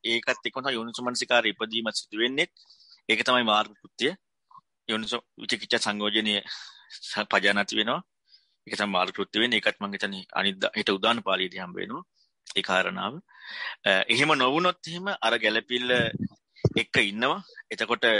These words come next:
ප්‍රතික්ෂේප කිරිලා තියෙන්නේ. අ, ඒ, එතකොට සා-, ගැඹුරු කියන පැත්තට නැමීම වෙන්නේ නැහැ. නැමීම නොවි, නැමීම නොවි එක විදිහක් තමයි යෝක ඔය කැළපීම කියන එක ගලපන්න එතකොට අපි වචන ටිකකට අර්ථයකට ගලපන්න බෑ.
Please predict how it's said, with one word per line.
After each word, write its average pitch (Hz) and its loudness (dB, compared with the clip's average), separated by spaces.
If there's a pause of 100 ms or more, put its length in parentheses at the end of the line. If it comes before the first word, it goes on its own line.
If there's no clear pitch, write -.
(240)
ප්‍රතික්ෂේප - -2
කිරිලා 143 -2
තියෙන්නේ. 170 -6 (840)
අ, 107 0 (520)
ඒ, 120 -2
එතකොට 117 0
සා-, 104 0
ගැඹුරු 110 -2
කියන 117 -2
පැත්තට 107 -2
නැමීම 110 0
වෙන්නේ 117 0
නැහැ. 143 -4 (480)
නැමීම 135 2
නොවි, 139 4 (680)
නැමීම 127 0
නොවි 131 -2
එක 110 -10
විදිහක් 131 -2
තමයි 117 -4
යෝක 107 -4 (800)
ඔය 101 0 (480)
කැළපීම 117 0
කියන 123 -2
එක 131 -8
ගලපන්න 110 4
එතකොට 104 -2
අපි 95 -4
වචන 98 -2
ටිකකට 110 -2 (440)
අර්ථයකට 104 2
ගලපන්න 101 0
බෑ. 139 4